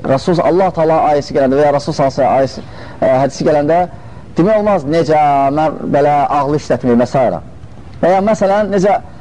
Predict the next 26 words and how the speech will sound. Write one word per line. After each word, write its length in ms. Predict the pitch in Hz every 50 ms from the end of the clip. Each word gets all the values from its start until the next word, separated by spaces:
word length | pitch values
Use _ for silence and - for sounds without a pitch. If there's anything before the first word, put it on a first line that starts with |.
| - -
Əbu 200 | - 156 170 175
Muaviyyənin 520 | 196 214 208 190 180 170 160 156 151 139 - - - - - - - - - - - - - -
rivayətində 500 | 151 160 180 170 160 - 165 170 185 180 160
gəlir, 200 | 123 101 85 - - - - - - - -
Əbu 180 | - 131 139 135
Hureyra, 300 | 151 170 165 156 143 139 135 - - -
ə, 160 | - - 123
rivayətində. 540 | 135 135 139 131 120 - 131 131 131 120 95 85 - - - - - - - - - - - - - - - - - - - - -
Deyir 200 | 147 175 202 185
ki, 220 | 175 - 180 190 208 208 - - - - - - - - - - - - - - - - - - - - - - - - - - - -
ə, 40 | 123 117 120 110 90 -
Əbu 140 | 139 151 160 180
Muaviyyə 360 | 202 190 170 151 156 175 185 175
Əbu 120 | 160 147
Hureyranın 420 | 143 160 175 170 160 151 143 135 143
rivayətini 340 | 147 139 143 - 180 175 156
qeyd 180 | 165 160 139
edir 240 | 143 165 190 185 175
və 80 | 151 147
deyir 160 | 165 180 175
ki, 200 | - 185 190 202 190 - - - - - - - - - - - - - -
Adəmlə 480 | 165 170 170 170 190 196 196 185 170 165
Musa 380 | 165 165 151 - - 175 - 110
əleyhissalamın 680 | 156 165 151 - - 156 151 147 143 151 160 170 170 160
nəyin? 380 | 160 160 170 180 196 196 190 - - - - - - - - - - - - -
Mübahisəsini. 640 | 147 143 165 156 143 135 - 139 123 - 135 101